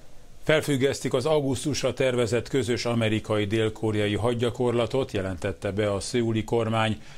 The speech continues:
Trump elnök Kim Jong-unnak tett múlt heti ígéretére hivatkozva.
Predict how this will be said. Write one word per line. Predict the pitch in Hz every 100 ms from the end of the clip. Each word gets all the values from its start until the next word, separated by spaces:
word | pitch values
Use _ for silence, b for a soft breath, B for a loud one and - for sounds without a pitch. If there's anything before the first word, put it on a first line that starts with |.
| B
Trump | - 143 123
elnök | 123 117 104
Kim | 131 123 104
Jong-unnak | 113 110 131 120 107 92 -
tett | 104 -
múlt | 113 110
heti | 101 98
ígéretére | 113 104 101 101 98 107
hivatkozva. | 101 107 104 - 110 87 98 82